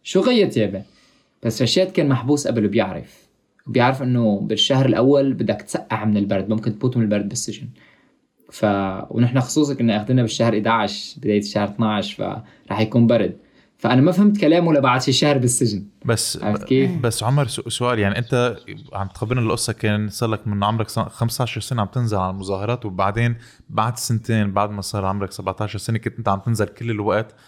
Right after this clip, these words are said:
Speaker 2: عم تتظاهر إلى حد ما، صح؟ بس ما كنت عم تنلقط إلا حديث ما إجا
Speaker 1: بالضبط.
Speaker 2: المخابرات واعتقلوك.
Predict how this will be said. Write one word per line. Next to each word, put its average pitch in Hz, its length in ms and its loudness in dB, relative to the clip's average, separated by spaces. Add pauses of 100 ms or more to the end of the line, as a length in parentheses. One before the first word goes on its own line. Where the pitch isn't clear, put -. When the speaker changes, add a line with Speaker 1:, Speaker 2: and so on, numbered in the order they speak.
(220)
Speaker 2:
عم 98 120 0
تتظاهر 101 500 0
إلى 92 120 -6
حد 98 280 -8
ما، 92 320 -2
صح؟ 117 300 -4
بس 110 160 -6
ما 113 60 0
كنت - 180 -6
عم 98 80 -2
تنلقط 101 560 -2 (340)
إلا 110 140 2
حديث 123 380 0
ما 120 180 2
إجا 160 100 4
Speaker 1:
بالضبط. 170 260 0
Speaker 2:
المخابرات 107 640 0
واعتقلوك. 92 1120 -6